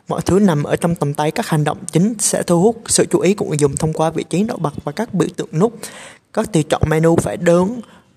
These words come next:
phải đủ lớn để có thể dễ dàng lựa chọn. Các phần tử không được quá nhỏ hoặc lộn xộn quá gần nhau. Không phải tất cả mọi người đều có ngón tay thon gọn và kỹ năng vận động hoàn hảo. Vì vậy, hãy ghi nhớ điều đó. Vị trí.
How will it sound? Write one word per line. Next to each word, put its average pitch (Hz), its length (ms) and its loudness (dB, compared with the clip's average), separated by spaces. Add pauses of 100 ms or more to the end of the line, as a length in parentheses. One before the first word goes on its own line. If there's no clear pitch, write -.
(220)
phải 110 200 0
đủ 160 220 0
lớn 170 280 0
để 185 200 -2 (100)
có 190 100 0
thể 180 140 2
dễ - 160 -6
dàng 151 260 -2
lựa 143 140 0
chọn. - 340 -6
Các 220 160 -2
phần 147 140 0
tử - 180 -4
không 175 200 -2
được 147 160 0
quá 180 120 0
nhỏ 190 260 0
hoặc 185 260 0
lộn 156 160 2
xộn - 200 2 (140)
quá 175 160 0
gần 156 200 0
nhau. 151 220 2
Không 165 160 0
phải - 160 -4
tất 220 160 -2
cả - 140 -2
mọi 175 140 -2
người 139 180 0
đều 139 160 2
có 165 140 0
ngón 196 180 0
tay 165 200 2
thon 160 220 -2
gọn 156 200 0
và 156 140 -8
kỹ 160 120 -4
năng 165 180 0
vận 170 180 -2
động - 160 -2
hoàn 147 200 0
hảo. 160 240 -2 (260)
Vì 160 60 -8
vậy, 151 220 -2
hãy 160 180 -2
ghi 165 100 2
nhớ 160 180 4
điều 151 160 2
đó. 143 280 0 (4000)
Vị 160 120 0
trí. 202 420 2